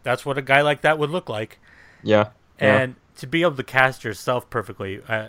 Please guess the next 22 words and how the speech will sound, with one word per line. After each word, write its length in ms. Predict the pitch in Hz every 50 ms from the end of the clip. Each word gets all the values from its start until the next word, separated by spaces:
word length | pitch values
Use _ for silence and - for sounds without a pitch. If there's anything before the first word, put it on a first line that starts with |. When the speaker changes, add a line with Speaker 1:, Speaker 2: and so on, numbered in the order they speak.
| - _ _ _ _
Speaker 1:
it's 200 | - 139 123 -
the 100 | - 165
opposite 380 | 143 147 147 - 147 - 156 127
of 80 | 113 120
what 100 | 120 -
Tarantino 480 | - 123 113 107 113 120 110 107 101
does 180 | 107 107 101 107
when 120 | 107 101
he 40 | 104
casts 280 | - - 107 104 - -
himself. 420 | 107 101 - - 95 92 - _ _ _ - - - - - - _ _ _ _
He, 200 | - 139 135 143
he 180 | 131 139 143
casts 300 | - - 139 139 131 -
himself 480 | 147 123 117 - - 127 117 113 - -
in, 300 | 143 127 123 120 120 - -
in 220 | 131 123 117 113
the 80 | 110 107
worst 400 | 104 123 127 123 - - - -
roles 240 | 113 104 101 104 107
on 140 | 107 101 92
purpose. 520 | - 110 104 - 101 95 - - -